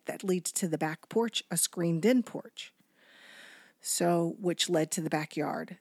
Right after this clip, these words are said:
and all of that good stuff. So, um, just to give you some background on where the house was, where the room was, you had to have passed two bedrooms or a one bedroom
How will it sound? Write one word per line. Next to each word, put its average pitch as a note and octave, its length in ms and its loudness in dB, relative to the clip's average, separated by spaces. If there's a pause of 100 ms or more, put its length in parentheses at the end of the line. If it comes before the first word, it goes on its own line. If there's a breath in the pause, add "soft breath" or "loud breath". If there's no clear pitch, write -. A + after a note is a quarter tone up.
and D#3 120 -2
all D3+ 160 -6
of - 100 -10
that - 180 -10
good - 160 -10
stuff. - 280 -10
So, G#3 320 4 (300)
um, G3 140 -2
just G3+ 220 0
to G3+ 40 -4
give F#3 160 2
you F3 60 -2
some E3 180 -2
background D#3 460 -4
on D#3+ 160 -2
where E3+ 200 4
the E3 100 -2
house D#3+ 360 -2
was, D#3+ 240 0
where D#3+ 220 -2
the D#3+ 160 -6
room D#3+ 240 -2
was, D3+ 240 -6
you F3 60 0
had F3+ 320 -2
to F3 160 0
have D#3+ 180 -2
passed E3 400 -4
two G3+ 160 0
bedrooms E3+ 580 -2 (100)
or F3+ 180 2
a D#3+ 40 0
one F3+ 320 -2
bedroom D#3+ 560 -2